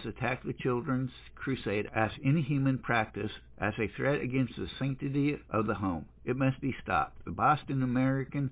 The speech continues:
a Hearst paper, demanded in an editorial. The mill owners did not like the publicity and determined to end the exodus. A statement issued by the chief of police proclaimed,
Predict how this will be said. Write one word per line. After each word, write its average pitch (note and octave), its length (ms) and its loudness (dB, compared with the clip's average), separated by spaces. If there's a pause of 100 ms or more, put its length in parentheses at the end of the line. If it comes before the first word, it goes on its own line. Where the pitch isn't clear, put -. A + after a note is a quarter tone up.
(100)
a G#2+ 300 0
Hearst D#3+ 340 2
paper, G#2+ 320 0
demanded A2+ 580 2 (140)
in C3+ 240 4 (100)
an G2+ 280 -2 (140)
editorial. G#2+ 680 0 (560)
The B2 80 0
mill G#3+ 260 4
owners A#2 400 2
did C#3 120 0
not C#3+ 260 2
like B2 220 2
the - 80 -8
publicity A2 760 0
and G2 80 -2
determined D3 520 -2
to C#3+ 120 0
end C3+ 220 0
the B2 260 0
exodus. F2 460 -4 (220)
A G#2 160 2
statement D3 340 -2
issued C3 400 0
by G#2+ 160 0
the A2 240 -4 (140)
chief D#3 180 0
of - 140 -8
police B2+ 320 0 (120)
proclaimed, A#2+ 540 0